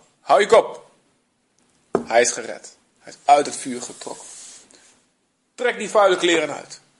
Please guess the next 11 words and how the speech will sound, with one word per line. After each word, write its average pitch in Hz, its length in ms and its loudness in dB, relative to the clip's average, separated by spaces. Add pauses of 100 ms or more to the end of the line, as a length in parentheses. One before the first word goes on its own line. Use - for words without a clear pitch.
(760)
En 110 160 -20 (140)
doe 135 220 -10
hem 131 100 -8
feestkleren." - 640 -8 (1700)
In 147 140 -6
het 151 160 -8
kort - 400 2 (220)
is 113 200 -10
dit 143 340 -4 (560)
wat 107 240 4
hem - 180 -8